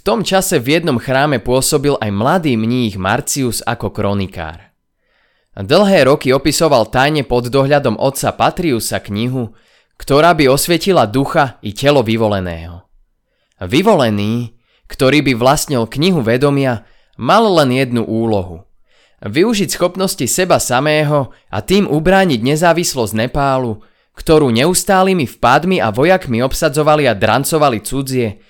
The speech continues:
susediace dynastie. Otec Patrius vedel, že ku knihe bude ľahký prístup zo strany nepriateľa, tak v jednej zo svojich komnát dotvoril ich dielo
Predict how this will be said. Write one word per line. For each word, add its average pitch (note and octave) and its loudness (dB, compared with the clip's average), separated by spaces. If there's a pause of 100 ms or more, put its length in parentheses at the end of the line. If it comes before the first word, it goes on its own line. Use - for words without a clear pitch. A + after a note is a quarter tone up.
(180)
susediace C3 -2
dynastie. F#2 -8 (1120)
Otec C#3 0
Patrius D#3 0
vedel, C#3 0
že G#2 -4
ku F#3+ -4
knihe E3 0
bude C3+ 0
ľahký C#3+ -2
prístup C3 -2
zo A#2 -2
strany D3 -2
nepriateľa, B2+ -4 (480)
tak G2 -6
v A#2+ 0
jednej F#3 0
zo B2+ -2
svojich C#3+ -2
komnát C#3 0
dotvoril C3+ 0
ich G2 -6
dielo A#2+ -2